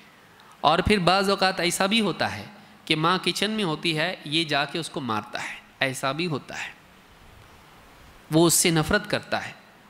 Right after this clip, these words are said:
वो ये समझता है कि इसकी वजह से मेरा सब कुछ बुरा हो रहा है। माँ बाप का काम ये होता है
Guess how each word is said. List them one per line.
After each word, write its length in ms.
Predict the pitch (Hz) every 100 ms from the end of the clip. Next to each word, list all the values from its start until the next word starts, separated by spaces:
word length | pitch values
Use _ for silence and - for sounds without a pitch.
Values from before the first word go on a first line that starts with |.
| 151
वो 40 |
ये 120 | 180
समझता 440 | 208 180 175 - 175
है 120 | 208
कि 180 | 202 180
इसकी 300 | 196 - 269
वजह 300 | 233 190 208
से 200 | 202 233
मेरा 280 | 208 196 202
सब 200 | 196 190
कुछ 140 | 196
बुरा 220 | 170 135 139
हो 220 | 104 -
रहा 120 | -
है। 180 | - - - - - - - - - - - - - - - - - - -
माँ 200 | 135 147
बाप 280 | 180 196 -
का 60 |
काम 320 | 160 151 143 143
ये 60 |
होता 280 | 127 117 110
है 360 | 107 135 170